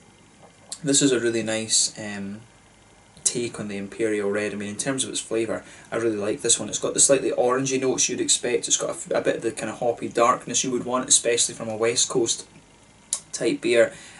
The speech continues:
Um, and it's got the malt base. The malt base isn't quite as thick as some of the ones and, and sweet as I've had from others,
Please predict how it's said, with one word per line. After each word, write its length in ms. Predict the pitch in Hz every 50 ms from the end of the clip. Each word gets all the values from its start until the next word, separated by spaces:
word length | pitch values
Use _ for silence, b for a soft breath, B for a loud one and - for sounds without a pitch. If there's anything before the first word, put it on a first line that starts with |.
| B B
Um, 240 | - 110 107 107 104 -
and 100 | 113 117
it's 140 | 110 - -
got 180 | - 123 110
the 80 | 117 117
malt 260 | 120 123 131 123 -
base. 180 | - 110 - -
The 80 | 131
malt 180 | 139 156 156 -
base 120 | 156 147
isn't 180 | 139 131 135 123
quite 200 | - 135 120 -
as 120 | - -
thick 320 | - - 160 156 156 - -
as 80 | -
some 220 | - - 127 120 117
of 60 | 113
the 80 | 113
ones 320 | 110 110 104 101 98 - -
and, 160 | 110 110 107
and 260 | - 113 107 104 98 - -
sweet 420 | - - - - 165 165 143 -
as 160 | 110 110 -
I've 140 | - - -
had 180 | 113 110 104 -
from 160 | - 107 107
others, 400 | 107 107 101 98 98 - -